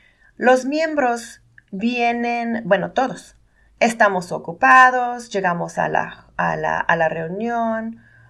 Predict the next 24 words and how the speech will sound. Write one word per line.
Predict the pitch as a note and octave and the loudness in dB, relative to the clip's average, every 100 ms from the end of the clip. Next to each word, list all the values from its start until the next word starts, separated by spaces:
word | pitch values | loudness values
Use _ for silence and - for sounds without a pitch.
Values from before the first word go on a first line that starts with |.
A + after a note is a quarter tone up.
| - _ _ _ _ | -20 _ _ _ _
unos | - G3+ B3 D4 | -2 0 0 0
llegan | D4 C4 A#3+ | 0 0 0
muy | A3 | -4
preparaditos, | G3 F3+ F3 D#3 D3+ D#3 A3 A3+ - | -2 -4 0 0 0 -4 -12 -10 -8
otros | D3+ E3 D#3+ E3+ | -8 -8 -10 -8
no. | G3 G3+ - _ _ _ - - | -6 -6 -10 _ _ _ -8 4
Ahora, | E3+ E3+ E3+ | 8 8 6
entonces, | E3+ F3+ F3 E3+ - - | 2 -6 -6 -8 -10 -8
mientras | F3+ F#3+ F#3 F3 | -4 -4 -4 -6
que | - F3+ | -6 -6
yo | A3+ | -6
estoy | A3+ C4+ | -6 -4
dando | B3+ A#3+ | -4 -4
mi | A#3 | -4
presentación | A3+ F#3+ F#3+ E3+ E3+ - F3 | -6 -8 -8 -6 -8 -8 -10
semanal, | F3 F#3+ F#3 E3 E3 B3+ - - - _ _ _ _ _ _ _ _ _ _ _ _ _ _ _ _ _ _ _ _ _ _ _ | -6 -6 -4 -4 -4 -6 -14 -20 -20 _ _ _ _ _ _ _ _ _ _ _ _ _ _ _ _ _ _ _ _ _ _ _
es | A3 C4+ C4+ - | 0 0 -2 -12
casi | - D#4 E4 F#4 | -2 -2 0 2
garantizado | C#4 A3+ G3+ F#3+ F3 F#3 F#3 A#3 | 6 6 4 -4 0 2 2 0
que | G#3+ | 0
van | F3+ F3+ | 0 0
a | F#3+ | 0
haber, | F#3+ F#3+ F#3+ - _ - | 2 0 -2 -16 _ -6
uh, | G#4+ G#4+ | -6 -6